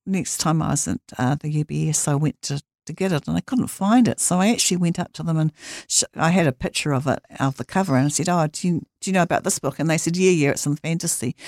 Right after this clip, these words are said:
So I think it's a book that's very popular with people who like fantasy, and it's sort of,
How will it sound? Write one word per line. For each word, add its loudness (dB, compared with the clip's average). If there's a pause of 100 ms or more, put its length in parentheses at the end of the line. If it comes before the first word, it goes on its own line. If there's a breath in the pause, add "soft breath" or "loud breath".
(200 loud breath)
So 2
I 8
think 0
it's -4
a 0
book -8
that's -4
very 0
popular -2
with -4
people -8
who -2
like -2
fantasy, 0
and 2
it's -6
sort 0
of, -4